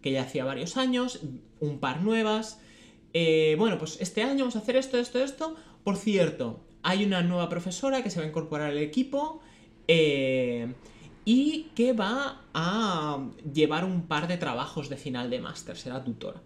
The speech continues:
Vale. Eh, no ha podido venir hoy porque no le iba bien, pero simplemente que lo sepáis. Esto para,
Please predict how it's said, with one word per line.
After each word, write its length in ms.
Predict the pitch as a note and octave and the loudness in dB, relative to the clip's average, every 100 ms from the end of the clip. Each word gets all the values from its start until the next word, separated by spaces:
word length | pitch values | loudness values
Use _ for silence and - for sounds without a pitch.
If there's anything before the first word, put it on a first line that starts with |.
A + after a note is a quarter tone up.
| - - - - - - | -20 -20 -20 -20 -18 -10
Vale. 140 | A2 - - - - - - | -10 -12 -20 -20 -20 -10 0
Eh, 440 | C#3+ C3 C3 C3+ D#3+ | 2 2 2 4 4
no 120 | F#3+ | 4
ha 80 | F#3 | 2
podido 280 | E3 D#3+ | 2 4
venir 260 | D#3 F3 G#3+ | 4 4 4
hoy 180 | D4 D#4+ | 4 4
porque 260 | D#3 C3+ | 0 0
no 80 | C#3 | 0
le 80 | D3 | 0
iba 160 | E3 E3+ | 0 0
bien, 280 | A#3+ C#4+ G3+ | 0 0 -2
pero 180 | C3+ | -2
simplemente 440 | B2 C#3+ C#3 C#3+ E3 | -2 -6 -8 -4 -4
que 60 | |
lo 60 | C#3 | -4
sepáis. 340 | B2+ A#2 A#2 - | -6 -8 -8 -6
Esto 240 | E3+ A#3 | 0 0
para, 280 | D3 A#2+ | 0 -6